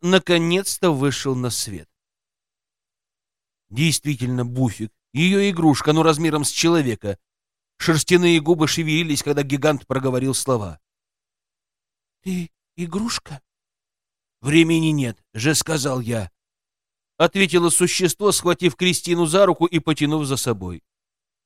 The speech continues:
Они двигались по тоннелю, который был гораздо уже, чем тот, в который Кристина провалилась сначала, но, по крайней мере, никто не хватал ее за плечи. "Постой, куда ты меня тащишь?" Существо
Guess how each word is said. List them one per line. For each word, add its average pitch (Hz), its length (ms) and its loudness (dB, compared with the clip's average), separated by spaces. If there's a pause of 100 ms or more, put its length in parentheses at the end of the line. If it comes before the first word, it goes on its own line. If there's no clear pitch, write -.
(440)
Они 175 220 4
двигались 196 420 0
по 185 120 2
тоннелю, 190 380 4
который 170 280 2
был 160 140 2
гораздо 160 460 2
уже, 160 300 -2
чем 156 220 -2
тот, 180 200 0
в - 40 -20
который 151 320 -2
Кристина 156 540 -4 (300)
провалилась 165 520 4
сначала, 151 580 0
но, 147 140 -2
по - 120 -14
крайней 139 340 -2
мере, 143 340 0 (500)
никто 117 300 -4
не 120 100 -4
хватал 139 320 -2
ее 139 140 -2
за 147 140 -6
плечи. - 420 -8 (840)
"Постой, 233 480 -2 (340)
куда 339 180 0
ты 339 160 0
меня 349 180 0
тащишь?" - 640 0 (1080)
Существо 147 580 0